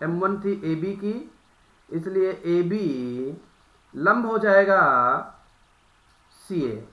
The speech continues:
एबी पर लंब कौन हो जाएगा, सीए, अर्थात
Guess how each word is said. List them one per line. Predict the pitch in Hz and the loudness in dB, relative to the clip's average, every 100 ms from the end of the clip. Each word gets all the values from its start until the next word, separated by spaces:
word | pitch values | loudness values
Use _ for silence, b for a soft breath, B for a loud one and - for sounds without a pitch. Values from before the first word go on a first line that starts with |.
| - | -12
एबी | 143 156 196 | -8 -6 -6
पर | 196 196 160 175 | 0 2 2 2
लंब | 175 190 | -2 -2
कौन | 185 190 | -4 -2
हो | 185 | 0
जाएगा, | 185 180 185 277 | 0 0 2 0
सीए, | 381 - 180 165 131 123 120 131 - - _ _ _ _ _ _ _ _ _ _ _ _ | -2 -8 -4 -2 -2 -4 -4 -6 -10 -20 _ _ _ _ _ _ _ _ _ _ _ _
अर्थात | - 165 196 196 143 127 127 | -6 -4 2 6 6 6 2